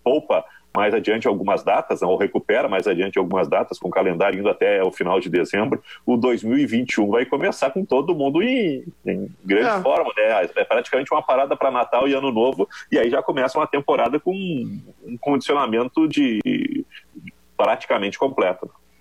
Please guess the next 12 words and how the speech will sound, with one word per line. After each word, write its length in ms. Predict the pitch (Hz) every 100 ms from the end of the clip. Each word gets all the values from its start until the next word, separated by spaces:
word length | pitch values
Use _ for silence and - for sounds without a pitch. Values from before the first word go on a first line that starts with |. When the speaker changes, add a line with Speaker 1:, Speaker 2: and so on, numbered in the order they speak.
| -
Speaker 2:
Eu 140 | 165
não 100 | 185
sei, 440 | 196 208 208 202 175
sinceramente, 640 | - 147 185 226 202 208
Kleber, 280 | 165 139 135
eu 100 | 135
tô 340 | 135 160 160
começando 400 | 160 170 151 170
a 40 | 185
achar 560 | - - _ - 160
que, 580 | 160 180 170 165 151 131 -
olha, 380 | 147 165 131